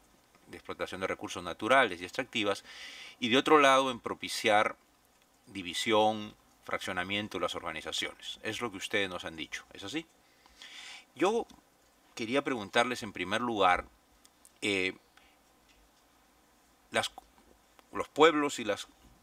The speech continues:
comunidades indígenas en el sistema ecuatoriano requieren seguramente, como en muchos países,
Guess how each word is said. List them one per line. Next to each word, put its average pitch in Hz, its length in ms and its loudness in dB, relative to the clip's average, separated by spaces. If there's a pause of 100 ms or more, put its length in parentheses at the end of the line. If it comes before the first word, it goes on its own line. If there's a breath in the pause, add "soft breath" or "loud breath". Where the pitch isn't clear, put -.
(120)
comunidades 107 840 2
indígenas 113 840 -2 (260 loud breath)
en 98 140 -10
el 87 80 -10
sistema 120 460 0
ecuatoriano 107 880 0 (340 soft breath)
requieren 117 640 2
seguramente, 104 720 -2
como 87 200 -6
en 90 60 -12
muchos 101 280 -4
países, 95 640 -4